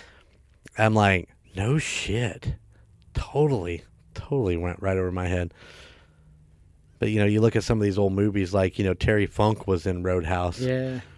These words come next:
Speaker 1: I mean, I, I knew, I know the character, but I never really, it didn't dawn on me that was Terry Funk.
Speaker 2: Yeah.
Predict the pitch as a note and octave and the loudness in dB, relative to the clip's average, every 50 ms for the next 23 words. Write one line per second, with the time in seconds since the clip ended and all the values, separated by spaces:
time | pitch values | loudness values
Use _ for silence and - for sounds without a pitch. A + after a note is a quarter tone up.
0 | - - - - - - G#2+ G2+ G2 G2+ F#2+ F#2+ F#2 E2+ - - - - - - | -20 -20 -20 -20 -14 -8 -6 -4 -2 -2 -2 -2 -4 -6 -8 -14 -20 -20 -12 -4
1 | - A2+ A#2 A2+ G2+ F#2 - - - A2+ A2+ G#2+ G2+ A2+ D3 F3+ E3+ - - - | -2 0 0 0 0 -4 -6 -4 -2 0 2 4 6 8 8 8 8 6 2 -6
2 | - - A2 A2+ G#2+ G2+ G#2 A2+ C3 C#3+ C#3+ - - G#2 A2+ C#3+ D3+ - - G#2 | -4 -2 0 0 2 2 4 4 6 4 4 2 2 2 2 2 0 0 -2 -2
3 | G#2+ A#2 A2+ G#2+ G2+ F#2+ G2+ G2+ G#2 A2+ A2+ A2+ A#2 A2+ G#2+ A2+ A#2+ A#2+ A#2 A#2 | -2 0 0 0 2 2 2 2 2 2 2 2 2 2 4 6 6 6 6 6
4 | G#2+ G2 - A#2 G#2+ C3 B2+ B2 A2 A2+ A2 B2 C#3 C3+ C3 B2+ C3+ C3 C3 - | 4 2 0 2 4 4 2 4 4 4 4 4 4 4 6 6 6 4 4 2
5 | - - C3+ C#3 C#3+ C#3 - D3+ D#3+ D3+ A2 - - - - - B2 B2+ D#3 | 2 2 2 2 2 0 -2 0 2 2 2 0 -2 -8 -12 -8 -6 -6 -6